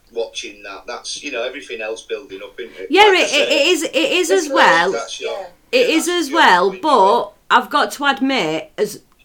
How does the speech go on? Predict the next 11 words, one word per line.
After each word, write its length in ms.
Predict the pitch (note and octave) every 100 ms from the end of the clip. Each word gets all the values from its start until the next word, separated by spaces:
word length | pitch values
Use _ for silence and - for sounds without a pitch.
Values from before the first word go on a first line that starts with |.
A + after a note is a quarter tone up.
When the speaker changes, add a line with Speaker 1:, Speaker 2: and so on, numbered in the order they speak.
| _ _
Speaker 2:
yesterday 680 | F#3+ B3+ C4 - G3+ F#3+ F#3+
I 100 | F#3+
went 320 | F#3+ G3 F3
to, 480 | - G#3 G3 G3 F#3+
um, 440 | F#3 F#3 F3+ F3 - _ _ _ -
see 200 | - G#3+
my 120 | G3
f-, 220 | F3+ - -
well, 320 | F3+ E3 D#3 -
a 60 |
friend 580 | D#3+ - F3 D#3 D#3 D#3